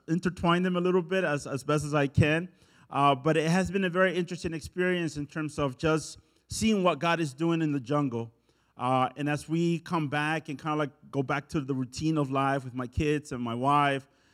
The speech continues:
uh, it just gets me, uh, wondering, how is God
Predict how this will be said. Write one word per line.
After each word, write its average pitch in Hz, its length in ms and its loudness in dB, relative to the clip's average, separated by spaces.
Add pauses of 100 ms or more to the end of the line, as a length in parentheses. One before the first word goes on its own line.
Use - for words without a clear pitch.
(220)
uh, 135 340 2 (100)
it 151 120 -4
just 143 500 -4
gets 180 260 -2
me, 170 380 0
uh, 131 260 4
wondering, 139 760 2 (420)
how 190 300 2
is 185 160 6
God 165 580 2